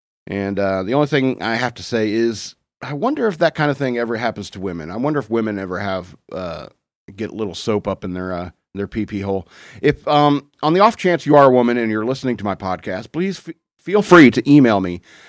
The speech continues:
at f-, uh, madman at F X B G P R dot com and let me know how your experiences, about your experiences with soap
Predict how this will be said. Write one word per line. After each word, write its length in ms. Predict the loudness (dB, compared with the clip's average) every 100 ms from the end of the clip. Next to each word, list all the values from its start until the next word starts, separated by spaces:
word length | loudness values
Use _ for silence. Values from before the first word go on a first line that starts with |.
| -20 -10
at 160 | -8 -4
f-, 240 | -4 -4 -2
uh, 160 | -2 0
madman 400 | 0 0 0 -2
at 80 | -4
F 140 | -4
X 140 | -4
B 140 | -4 -6
G 140 | -6
P 200 | -8 0
R 160 | 2 2
dot 180 | 0 -2
com 380 | -2 -2 -4 -10 _ -12
and 180 | -6
let 140 | -4 -2
me 80 | 0
know 360 | 0 -2 -6 -12 _ _ _
how 180 | -4 -2
your 240 | -2 -4 -4
experiences, 1040 | -6 0 2 2 -2 -8 -8 -8 -18 -20 _ _ _ _ _ _ _ _ _ _ _ _ -18
about 280 | -14 -10
your 60 | -8
experiences 580 | -4 0 2 0 -6 -10
with 180 | -10 -8
soap 320 | -2 -4